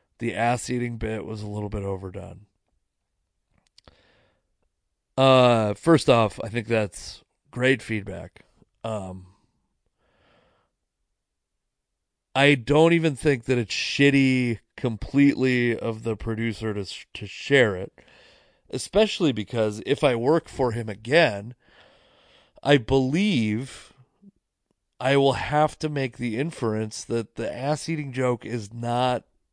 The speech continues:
for his audience.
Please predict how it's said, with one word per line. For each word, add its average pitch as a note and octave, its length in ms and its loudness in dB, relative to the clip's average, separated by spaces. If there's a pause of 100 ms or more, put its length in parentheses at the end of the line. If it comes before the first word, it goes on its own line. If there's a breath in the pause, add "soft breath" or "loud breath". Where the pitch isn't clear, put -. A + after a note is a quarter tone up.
(1400)
for B2 400 -2
his A2 240 -4
audience. G#2+ 760 -4